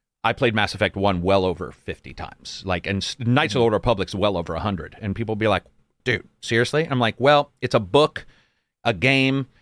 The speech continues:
Speaker 1: It's, it's interactive. I can change up. One thing I said here is now affecting my thought process over here.
Speaker 2: Mm-hmm.
Speaker 1: And there's all these, and it's just, it's not the same." And as somebody who re-,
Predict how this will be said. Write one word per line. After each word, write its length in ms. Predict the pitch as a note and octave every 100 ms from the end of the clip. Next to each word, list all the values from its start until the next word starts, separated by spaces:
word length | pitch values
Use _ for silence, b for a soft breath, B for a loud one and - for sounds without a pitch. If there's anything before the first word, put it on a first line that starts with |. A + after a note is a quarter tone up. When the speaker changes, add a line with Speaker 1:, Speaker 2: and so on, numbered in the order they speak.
| _ _ _ _
Speaker 1:
It's, 280 | A#2+ A#2 - -
it's 140 | A2
interactive. 540 | A#2 A2+ B2+ C3+ C#3+
I 100 | A2
can 140 | F#2+ G2
change 460 | - C#3 C3+ A#2+
up. 220 | B2 C3+ -
One 280 | G2 B2+ C#3+
thing 140 | D3
I 100 | A#2+
said 280 | - C3 A#2+
here 340 | - B2+ C#3
is 140 | A#2 G#2+
now 160 | A#2
affecting 600 | G2+ - A2 - A#2+ A2+ -
my 200 | A2 G2
thought 340 | - B2+ B2+
process 420 | - A#2 - G2
over 200 | F#2+ D2+
here. 320 | - C3 C3 B2+
Speaker 2:
Mm-hmm. 60 |
Speaker 1:
And 100 | A#2
there's 120 | F#2
all 140 | A2 A#2+
these, 200 | A#2 -
and 260 | A#2+ B2 A2+
it's 180 | C3+ -
just, 460 | - E3 - - -
it's 220 | B2 -
not 220 | C3 C3
the 80 | A#2+
same." 260 | - C3 F#2+
And 80 | F#2
as 60 |
somebody 260 | - D#3 C3
who 120 | A#2
re-, 440 | G2 A2+ A#2+ A2+